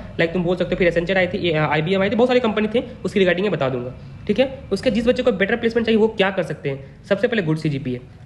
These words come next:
अगर तुम्हारा class tenth में कम भी है ना, एटी नहीं है, सिक्सटी से सेवेंटी भी है, फिर भी तुम eligible रहोगे। जितने भी data science के लिए company आई थी, उसका requirement थोड़ा लो ही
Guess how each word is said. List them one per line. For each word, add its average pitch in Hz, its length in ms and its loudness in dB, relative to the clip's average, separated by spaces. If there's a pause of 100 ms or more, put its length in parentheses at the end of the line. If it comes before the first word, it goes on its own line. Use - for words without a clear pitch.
(120)
अगर 196 120 4
तुम्हारा 208 240 2
class 196 280 0
tenth 196 140 2
में 190 140 -2
कम 185 180 4
भी 190 60 2
है 202 60 6
ना, 214 120 2
एटी 175 160 0
नहीं 202 240 4
है, 233 80 2 (280)
सिक्सटी 190 300 0
से 240 80 6
सेवेंटी 208 340 2
भी 220 80 4
है, 233 60 4
फिर 202 140 0
भी 214 60 2
तुम 202 120 2
eligible 180 300 4
रहोगे। 180 240 4 (260)
जितने 190 240 2
भी 262 60 4
data 202 160 2
science 202 200 0
के 208 60 -4
लिए 208 80 -2
company 196 300 0
आई 180 100 4
थी, 170 160 -2
उसका 202 240 -2
requirement 196 400 2
थोड़ा 202 140 0
लो 156 120 4
ही 165 160 4